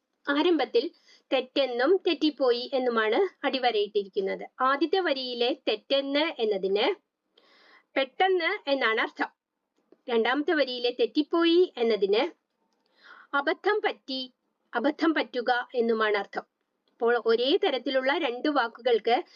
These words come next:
ഇവിടെ രണ്ട് വ്യത്യസ്ത അർത്ഥം വന്നിരിക്കുന്നു. അടുത്ത ചോദ്യം,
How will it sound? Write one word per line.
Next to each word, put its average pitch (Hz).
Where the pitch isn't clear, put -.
ഇവിടെ 240
രണ്ട് 240
വ്യത്യസ്ത 277
അർത്ഥം 240
വന്നിരിക്കുന്നു. 214
അടുത്ത 302
ചോദ്യം, 196